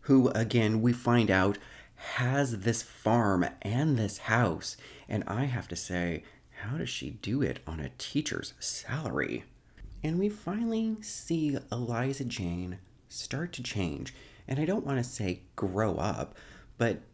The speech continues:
I guess a better word is develop. She develops a sense of self. She realizes she is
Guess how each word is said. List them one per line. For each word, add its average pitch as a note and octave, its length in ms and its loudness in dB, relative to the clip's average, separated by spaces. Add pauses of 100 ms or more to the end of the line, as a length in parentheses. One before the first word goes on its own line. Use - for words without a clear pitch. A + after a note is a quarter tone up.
(680)
I - 40 -2
guess A#2+ 280 -2
a F#2+ 40 -4
better B2+ 320 2
word D#2+ 400 0 (220)
is G2+ 320 0 (220)
develop. G2+ 600 0 (540)
She C3 500 0 (220)
develops C#3 580 2 (120)
a A#2 100 0
sense D#3+ 340 -2
of - 100 -4
self. - 600 -6 (100)
She - 260 -2
realizes A#2 760 0 (180)
she - 340 0
is C#3+ 400 2